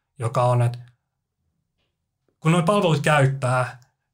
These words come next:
niin se on ehkä helpoin tapa kans ymmärtää, kuinka niinku siistiä futuristi siinä usein on. Ja, ja sit kun käyttää jotain Uniswapia, niin harvemmin niinku tulee takas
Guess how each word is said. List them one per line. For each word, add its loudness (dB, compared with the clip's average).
niin 2
se 0
on 4
ehkä 0
helpoin 2
tapa -2
kans 2
ymmärtää, 0
kuinka -2
niinku -2
siistiä -2
futuristi -4
siinä -2
usein 0
on. -4
Ja, -2
ja 0
sit -2
kun -4
käyttää 0
jotain 4
Uniswapia, 0
niin -2
harvemmin 4
niinku 0
tulee 0
takas -2